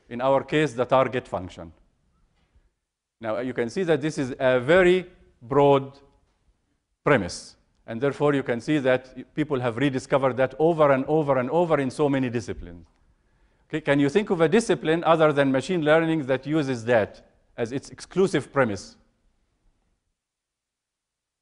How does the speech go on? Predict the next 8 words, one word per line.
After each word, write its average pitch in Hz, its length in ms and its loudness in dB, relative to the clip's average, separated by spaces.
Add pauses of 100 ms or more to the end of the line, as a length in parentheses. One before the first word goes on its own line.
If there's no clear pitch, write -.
(680)
Anybody 165 340 2
has 151 180 2
taken, 165 260 -4
have 143 260 -2
taken 156 200 -2
courses 160 300 -2
in 147 260 -2
statistics? - 760 -4